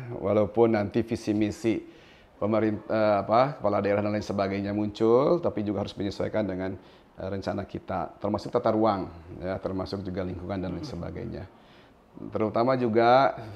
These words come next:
Speaker 1: mengharapkan juga jaga ketertiban dengan keamanan, menghargai yang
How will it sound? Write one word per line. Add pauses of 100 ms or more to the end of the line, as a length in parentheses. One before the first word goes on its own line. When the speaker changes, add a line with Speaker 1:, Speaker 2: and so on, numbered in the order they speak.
Speaker 1:
mengharapkan
juga
jaga
ketertiban
dengan
keamanan, (720)
menghargai
yang